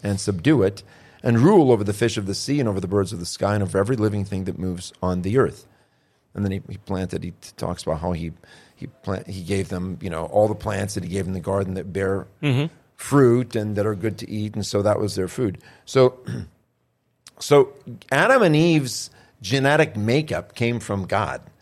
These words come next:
Speaker 1: God is the one that created their genes, right?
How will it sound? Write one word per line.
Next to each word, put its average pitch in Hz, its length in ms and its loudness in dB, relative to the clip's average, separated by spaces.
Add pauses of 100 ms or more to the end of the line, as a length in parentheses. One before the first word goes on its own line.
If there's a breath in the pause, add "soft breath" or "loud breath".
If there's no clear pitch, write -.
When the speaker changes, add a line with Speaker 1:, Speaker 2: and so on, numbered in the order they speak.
(220)
Speaker 1:
God 117 380 4 (100)
is 110 140 0
the 110 80 -4
one 104 160 0
that - 120 -10
created 95 420 -2 (220)
their 98 200 0
genes, 87 600 -4
right? 98 280 0